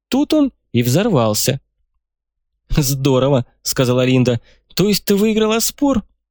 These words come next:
«Не думаю», пожала плечами Кира. «Я бы назвала это боевой ничьей».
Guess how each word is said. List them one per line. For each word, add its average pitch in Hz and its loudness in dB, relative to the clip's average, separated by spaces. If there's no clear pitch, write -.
«Не 160 2
думаю», 143 2
пожала 107 0
плечами 110 0
Кира. 104 -2
«Я 139 -2
бы 156 2
назвала 151 0
это 160 -2
боевой 156 0
ничьей». 156 0